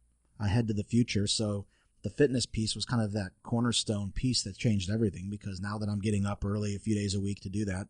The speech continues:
three, four days a week, uh, that changes everything. I'm going to bed earlier. I'm eating better, um,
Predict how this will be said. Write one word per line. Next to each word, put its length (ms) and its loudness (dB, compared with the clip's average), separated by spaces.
three, 160 -2
four 200 -2
days 180 0
a 80 -2
week, 300 -6
uh, 140 -2
that 180 0
changes 320 6
everything. 360 2
I'm 100 4
going 160 4
to 80 -4
bed 220 2
earlier. 400 2
I'm 160 -2
eating 320 0
better, 460 0
um, 460 -8